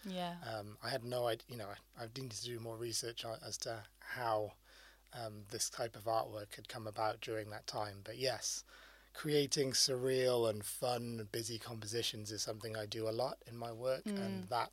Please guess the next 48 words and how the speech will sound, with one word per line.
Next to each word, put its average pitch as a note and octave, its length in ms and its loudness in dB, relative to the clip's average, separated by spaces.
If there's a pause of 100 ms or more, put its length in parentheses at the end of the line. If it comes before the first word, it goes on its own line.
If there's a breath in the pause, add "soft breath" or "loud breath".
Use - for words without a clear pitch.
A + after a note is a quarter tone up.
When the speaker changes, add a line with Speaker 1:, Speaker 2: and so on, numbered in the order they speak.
(160)
Speaker 2:
piece A2 240 -6
of G2+ 60 -12
artwork A2+ 480 0
is G#2 80 -4
something G#2 420 -6
that G2+ 160 -8 (640 soft breath)
is A2 140 -6
always G#2+ 300 -2
in G#2 180 -8
the G#2 100 -10
back G#2 180 -6
of - 80 -16
my A2 140 -8
mind G#2+ 420 -10
when G#2 160 -10
doing G#2+ 240 -10
so. - 120 -8 (320)
Speaker 1:
Yeah, A3+ 300 12
and - 100 8
as A3+ 180 8
you A3+ 80 2
say G#3+ 240 4
that, F3 160 6
I F3 80 4
can F3+ 180 -6
definitely F3+ 580 2 (420 loud breath)
see - 280 4
the F#3+ 100 6
parallels F3+ 600 6
and E3+ 120 0
kind F3+ 140 0
of E3 80 -4
the - 100 0
influences F#3 680 -2
there. F3+ 320 -2 (800 loud breath)
Do A#3 120 6
you A#3+ 40 8
remember B3 200 12
the A3+ 80 6
first G#3 260 10
time G3+ 220 6
you G3 80 2
ever F#3 180 4
saw G3 220 2
that F3 180 0
piece - 160 -6
of F3+ 80 -12
work? F3 240 -6